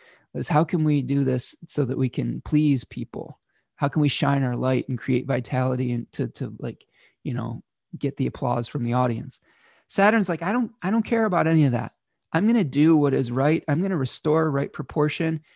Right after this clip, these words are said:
and whether you like it or not," you know? And, and I think that, um, one of the key things to think about with this Saturn cycle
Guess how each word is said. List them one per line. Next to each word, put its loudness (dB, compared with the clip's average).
and 0
whether 2
you 4
like 2
it 2
or 0
not," -2
you -4
know? 0
And, 0
and 0
I 0
think -2
that, 0
um, -2
one 2
of 0
the -2
key -2
things -4
to -4
think -4
about -4
with -2
this -2
Saturn -2
cycle -4